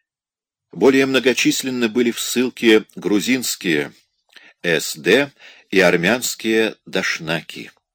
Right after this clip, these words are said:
в больших количествах сосланные в дальние места после захвата их республик коммунистами. Вспоминают, что живой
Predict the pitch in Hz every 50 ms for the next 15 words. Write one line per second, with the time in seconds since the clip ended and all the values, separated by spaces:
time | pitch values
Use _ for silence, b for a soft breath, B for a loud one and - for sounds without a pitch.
0 | _ _ _ _ _ _ _ _ _ B B B B B 73 71 67 - 85 90
1 | - - - 143 151 147 - - 120 113 117 131 - - - - - - - 110
2 | - - - _ - - - 104 113 110 - - 107 104 101 98 95 95 90 80
3 | 76 92 95 101 95 90 85 82 78 76 76 - - - 104 110 120 120 B B
4 | B B B B B B - 101 107 - - 101 98 87 92 90 87 - 85 87
5 | 104 107 - - 101 - 98 98 90 - 113 90 - - - - 95 92 90 90
6 | 87 - _ - 92 87 85 82 76 73 65 - - - - 60 53 55 _ _
7 | _ _ _ _ _ _ _ _ _ _ _ _ _ _ _ _ _ _ _ _
8 | _ _ _ _ _ _ _ _ _ _ _ _ _ - - - - 110 110 123
9 | 135 165 175 156 123 98 - - - - - 98 87 80 - 101 110 123 147 127
10 | 90 -